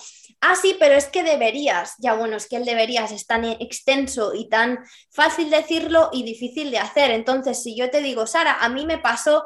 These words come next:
tal cosa y así lo hice", tú puedes decidir intentarlo o puedes decidir no hacerme mi, ni caso, pero, mm, al menos sabes que viene desde mi experiencia y desde cómo yo me siento, no como de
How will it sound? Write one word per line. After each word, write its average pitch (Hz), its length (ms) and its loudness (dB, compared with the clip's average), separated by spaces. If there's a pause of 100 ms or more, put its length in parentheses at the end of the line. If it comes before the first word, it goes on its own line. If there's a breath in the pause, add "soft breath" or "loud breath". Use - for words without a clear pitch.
(300 loud breath)
tal 277 260 2
cosa 349 520 2
y 247 60 0
así 233 260 -4
lo 262 140 0
hice", 254 280 -4
tú 269 200 -6
puedes 359 300 4
decidir 311 760 -2 (500)
intentarlo 285 800 0
o 226 160 -4
puedes 254 280 -2
decidir 240 720 -4 (520)
no 240 80 0
hacerme 220 340 -4
mi, 196 160 -8
ni 226 200 -4
caso, 320 420 0 (400 loud breath)
pero, 311 180 6 (500)
mm, 294 200 4
al 302 220 4
menos 381 380 2
sabes 330 440 2
que 339 80 -4
viene 277 320 -4
desde 247 300 2
mi 233 160 -4
experiencia 311 680 -2
y 294 60 -2
desde 226 320 -4
cómo 240 280 -4
yo 294 140 -2
me 311 140 -2
siento, 262 500 -2
no 247 260 0
como 262 360 4
de 214 340 -2